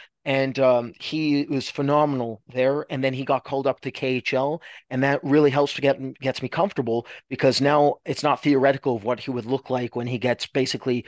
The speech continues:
"quote unquote" to the show over in Russia. So it, he's, he's really, really been impressive.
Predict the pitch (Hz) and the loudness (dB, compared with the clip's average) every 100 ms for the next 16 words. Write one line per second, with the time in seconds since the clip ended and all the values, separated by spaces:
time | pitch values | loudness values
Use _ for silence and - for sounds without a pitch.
0 | - - 135 123 131 - 123 117 - 175 | -12 -2 -2 2 0 0 -2 2 6 6
1 | 139 123 120 120 120 156 160 135 110 - | 6 4 2 -2 2 2 2 -2 -4 -12
2 | - - - 135 127 - 135 143 175 - | -18 -8 0 2 2 0 -4 -4 -10 -8
3 | 151 170 160 - _ 165 185 135 135 156 | -4 -4 -4 -12 _ -4 -4 -2 2 4
4 | 147 143 139 139 131 127 107 127 120 135 | 4 2 2 0 0 -2 -4 -4 -2 -4